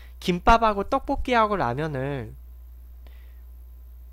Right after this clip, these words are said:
제가 셋 다 먹고 싶었던 날이 있었어요. 응. 그 세 개를 다 먹고 싶은 날 있었어요. 결국 저거 세 개 다 시켜서 혼자서 다 먹었어요.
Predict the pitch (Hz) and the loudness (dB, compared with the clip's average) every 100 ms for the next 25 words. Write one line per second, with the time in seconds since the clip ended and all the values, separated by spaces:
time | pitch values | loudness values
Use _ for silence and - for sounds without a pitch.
0 | - - - - 156 151 139 - 359 - | -18 -18 -12 -2 2 2 0 2 2 8
1 | 349 - 233 269 - - - 254 196 107 | 6 6 -2 -2 0 6 6 6 -2 -2
2 | 117 - 101 - 85 85 - - - - | -2 -4 -6 -8 -12 -14 -14 -16 -16 -16
3 | - - - - - - - - - 135 | -16 -16 -16 -16 -16 -16 -16 -16 -8 -8
4 | 101 - - - - - - - - - | -8 -12 -16 -16 -16 -18 -18 -18 -18 -18
5 | - - - - - - - - - - | -18 -18 -18 -18 -18 -16 -16 -18 -18 -18
6 | - - - - - - - - - - | -18 -18 -18 -16 -16 -16 -16 -18 -18 -18
7 | - - - 110 - 113 104 - - - | -18 -18 -16 -8 -2 0 0 -6 -16 -16
8 | - - - 311 339 330 294 - 113 - | -16 -12 -2 2 6 4 4 2 2 4
9 | 240 - - 185 101 - - - - - | 4 10 10 10 2 -4 -10 -12 -14 -16
10 | - - 170 160 185 - - - 151 240 | -16 2 4 4 2 4 8 8 6 2
11 | 240 - - - - 117 202 240 - - | 2 0 -6 -6 -4 -2 -2 -2 -8 -16
12 | - - - 269 240 226 - 107 147 127 | -16 8 10 10 8 2 -4 0 2 2
13 | - 76 | -2 -10